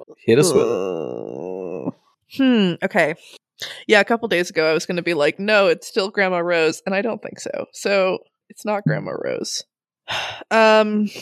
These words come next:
Speaker 2: should I say something about Mister Grimace? Or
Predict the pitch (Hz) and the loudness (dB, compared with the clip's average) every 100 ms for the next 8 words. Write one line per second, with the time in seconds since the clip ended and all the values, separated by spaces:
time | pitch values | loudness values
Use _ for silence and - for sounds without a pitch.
0 | - - _ _ - 220 202 - 202 220 | -18 -20 _ _ -12 -4 -4 -2 -2 -2
1 | 240 233 233 226 190 190 202 - - - | -4 -4 -2 -2 -2 -4 -4 -8 -10 -6
2 | 185 185 _ _ _ - 95 95 78 - | -6 -6 _ _ _ -8 -6 -4 -4 -6
3 | - - - - - - - _ _ _ | -6 -6 -6 -6 -8 -10 -14 _ _ _
4 | 262 | -10